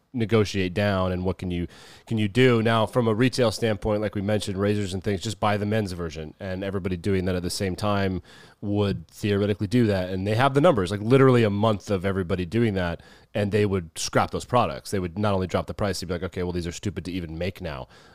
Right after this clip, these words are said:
Um, and they have the data. There are people who go to school for number stuff, and they do nerdy number shit, and they will look at the spreadsheet, and they'll be like, "Yep, this product is dead." And that'll be it. That'll be, I mean, it could be very simple. Everybody just has to get on the same page at the same time. For things like this, it's way more convoluted, and you start to get into the conversation that kind of very similar, a lot of tropes and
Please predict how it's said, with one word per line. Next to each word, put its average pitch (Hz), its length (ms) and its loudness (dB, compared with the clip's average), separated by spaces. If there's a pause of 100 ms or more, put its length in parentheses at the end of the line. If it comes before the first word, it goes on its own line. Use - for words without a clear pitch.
Um, 90 240 -4
and 113 100 0
they 135 80 6
have 160 140 4
the 170 80 4
data. 156 240 4
There 110 160 6
are 135 100 8
people 135 520 2
who 117 140 4
go 113 140 4
to 131 80 6
school 123 320 2
for 127 140 0
number 110 320 4
stuff, 113 300 0
and 107 80 -4
they 101 40 2
do 104 120 0
nerdy 104 280 2
number 101 260 2
shit, 107 280 0
and 98 100 -2
they 95 80 -2
will 90 180 -4
look 101 200 -2
at 120 60 -6
the 123 60 -4
spreadsheet, 107 460 0
and 92 80 -2
they'll 92 80 -2
be 95 60 -2
like, 90 120 -2
"Yep, 123 220 -2 (260)
this 113 160 0
product 120 320 4
is 98 80 -6
dead." 87 300 0
And 110 160 0
that'll 160 120 4
be 214 120 2
it. 247 260 2
That'll 127 180 4
be, 131 100 2
I - 20 2
mean, 123 220 2
it 147 100 -2
could 143 100 -2
be 120 120 2
very 127 240 6
simple. 131 360 2
Everybody 110 280 2
just 98 160 -6
has 107 120 -2
to - 80 -18
get 113 120 -4
on 135 60 0
the 131 60 -2
same 123 160 0
page 104 200 0
at 95 40 -4
the 92 60 -2
same 90 180 -2
time. - 160 -6 (480)
For 135 100 2
things 208 200 4
like 190 120 4
this, 202 220 4
it's - 160 -10
way 135 520 8
more 123 180 4
convoluted, 98 580 0
and 92 100 -2
you 95 60 -4
start 127 200 -2
to 117 40 -8
get 110 140 -2
into 104 160 -2
the 104 80 -2
conversation 98 720 -2
that 92 320 -6
kind 117 140 0
of - 100 -4
very 104 240 0
similar, 98 380 0
a 87 60 -2
lot 98 200 0
of - 80 -6
tropes 110 420 0
and 92 220 -4